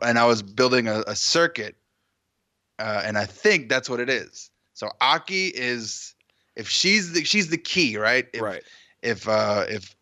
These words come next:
Speaker 1: Plain Spaghetti is our, is our, like, program, then she's the key that
Speaker 2: Wait,
Speaker 1: makes this
Speaker 2: wait, wait,
Speaker 1: engine
Speaker 2: wait.
Speaker 1: run.
Speaker 2: For, for the listeners, Plain Spaghetti is Masuko. That's your
Speaker 1: Masuko.
Speaker 2: <laughs> that's your
Speaker 1: I don't,
Speaker 2: fucked up
Speaker 1: I don't,
Speaker 2: nickname.
Speaker 1: I keep forgetting the names. I'm gonna go with Plain Spaghetti.
Speaker 2: That's such a fucked up nickname. <laughs>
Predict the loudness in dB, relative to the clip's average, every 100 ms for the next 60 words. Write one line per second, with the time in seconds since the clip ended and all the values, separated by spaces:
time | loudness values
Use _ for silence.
0 | _ 0 2 2 0 0 2 2 2 0
1 | 0 0 -2 -4 -4 -4 -4 -8 -10 -14
2 | -6 4 4 4 2 0 -4 -8 -6 -2
3 | 0 0 0 -2 0 0 2 2 0 0
4 | 0 0 2 2 2 2 2 2 0 -2
5 | 0 -2 -6 -6 -2 -2 -4 -4 -2 -4
6 | -8 -8 -8 -8 -10 -12 -12 -12 -8 -10
7 | -8 -12 -12 -12 0 2 2 -2 -6 _
8 | _ -20 -12 -8 -8 -6 0 2 4 2
9 | 2 2 2 0 -10 -14 -4 0 2 2
10 | 2 2 2 0 -2 -8 -4 0 -2 -2
11 | -4 -4 -6 -8 -8 -12 -8 -6 -6 -6
12 | -4 -4 -6 -6 -4 -4 -2 -2 0 -2
13 | -2